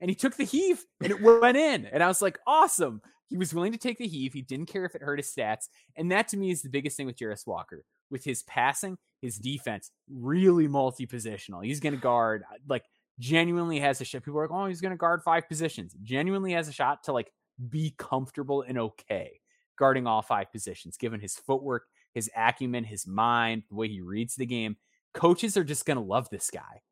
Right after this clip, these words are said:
And I don't see a world where he enters the pre-draft process and guys are talking to him about basketball, watching how hard he plays in practice and things like that,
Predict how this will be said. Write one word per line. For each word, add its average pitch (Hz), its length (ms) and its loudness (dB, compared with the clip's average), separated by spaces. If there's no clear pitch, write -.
And 156 140 8
I 151 80 8
don't 156 340 0
see 202 140 -2
a 196 80 4
world 127 440 2
where 107 120 -6
he 165 240 -6
enters 139 340 -4
the 123 80 -8
pre-draft 147 460 -4
process 180 520 -2
and 139 100 -6
guys 135 240 6
are 113 60 -8
talking 131 360 0
to 156 40 -4
him 151 100 -6
about 143 280 2
basketball, 143 640 0
watching 131 420 2
how 127 180 6
hard 117 380 0
he 117 80 -8
plays 107 500 -4
in 117 100 -12
practice 117 580 -2
and 101 100 -10
things 123 180 -8
like 107 160 -8
that, 123 220 0